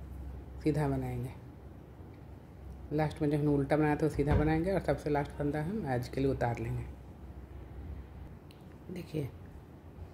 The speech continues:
<clears throat> डिजाइन हमारा बन गया। अब इसी पर ऊपर तक इसी, इसी से फिर हम उसी पहली सिलाई के समान इसे बनाएंगे हम।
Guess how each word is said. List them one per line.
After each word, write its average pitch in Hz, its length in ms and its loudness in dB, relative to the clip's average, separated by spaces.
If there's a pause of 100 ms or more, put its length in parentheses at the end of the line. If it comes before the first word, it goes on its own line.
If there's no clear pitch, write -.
(640)
<clears throat> 220 480 12
डिजाइन 151 340 8
हमारा 147 240 2
बन 143 220 2
गया। 170 160 0 (2250)
अब 135 140 0
इसी 143 320 -2
पर 190 260 2 (1120)
ऊपर 147 260 2
तक 151 240 2
इसी, 156 340 2
इसी 165 240 2
से 165 220 4
फिर 156 240 4
हम 151 120 8
उसी 147 240 4
पहली 143 340 4
सिलाई 139 260 4
के 131 160 0
समान 139 300 2
इसे 135 220 2
बनाएंगे 127 420 0
हम। 170 180 -2